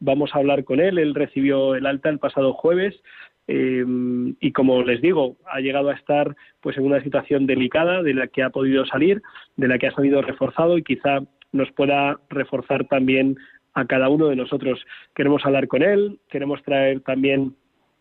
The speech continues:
una sección especial de El Plan B de Clara Fernández, que no nos acompaña presencialmente esta noche, pero sí nos ha dejado su sección precisamente recordando,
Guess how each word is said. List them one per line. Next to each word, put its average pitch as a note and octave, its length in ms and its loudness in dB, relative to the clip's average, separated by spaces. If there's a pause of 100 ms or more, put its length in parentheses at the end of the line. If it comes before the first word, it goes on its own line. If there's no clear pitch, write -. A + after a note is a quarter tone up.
(120)
una C#3+ 240 -2
sección D3 560 2 (300)
especial E3+ 800 0
de C3+ 560 0
El C3+ 160 -6
Plan D3 300 2
B F3+ 260 0
de D3+ 160 -4
Clara C#3 240 -2
Fernández, D#3+ 540 0
que C#3+ 100 0
no C3 120 0
nos - 420 -2
acompaña C#3 640 0 (540)
presencialmente C#3 800 0
esta C#3 180 -2
noche, D3 260 0
pero C#3+ 180 -4
sí C#3+ 120 0
nos C3+ 160 2
ha C#3+ 40 2
dejado C#3 380 2
su C#3 120 -4
sección D3+ 520 0 (560)
precisamente D3+ 640 0
recordando, D3 720 0